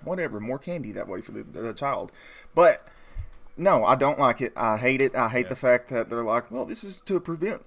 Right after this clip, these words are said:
Speaker 1: the razor blades and candies," which never happened, never happened.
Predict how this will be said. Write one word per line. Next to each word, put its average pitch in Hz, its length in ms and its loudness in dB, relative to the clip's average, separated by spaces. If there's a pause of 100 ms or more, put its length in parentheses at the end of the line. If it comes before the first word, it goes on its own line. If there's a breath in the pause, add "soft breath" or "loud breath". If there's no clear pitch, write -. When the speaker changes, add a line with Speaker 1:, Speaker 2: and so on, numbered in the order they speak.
(160)
Speaker 1:
the 147 120 -4
razor 180 280 -4
blades 151 320 -2
and 139 80 -8
candies," 170 400 -8
which 131 160 -2
never 175 280 4
happened, 165 480 4 (160)
never 170 240 4
happened. 117 420 2